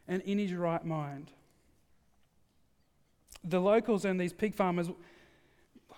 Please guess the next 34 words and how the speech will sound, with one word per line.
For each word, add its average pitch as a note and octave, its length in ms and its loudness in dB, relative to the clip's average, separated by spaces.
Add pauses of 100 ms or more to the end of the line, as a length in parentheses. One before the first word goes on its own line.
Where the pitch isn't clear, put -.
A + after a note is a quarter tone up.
(200)
they F#3+ 140 -4
wouldn't D#3+ 200 -2
know D3+ 120 0
how G#3 200 4
to C#4 80 4
feel, C3 380 -4 (360)
how A3+ 180 2
to B3+ 80 0
think F#3 240 -8
about C#3 320 -2
this. - 440 -12 (3250)
You F3+ 100 -2
know, D#3 80 2
it's, F3 140 0
it's G3 140 -4
all A3+ 180 4
well G#3+ 180 4
and F3 140 0
good F#3 180 0
for F#3 100 -2
this F3 200 -4
man, E3+ 680 -4 (1000)
good G#3+ 160 -2
for F3 120 -6
him, D#3+ 480 -4 (1200)
but F3+ 160 -2
we've B3 200 -2
just E3+ 200 -6
lost D#3+ 300 -2
a D3+ 40 -8
whole E3+ 220 -2
lot D#3+ 140 0
of D#3 100 -4
bacon. F#3 460 -2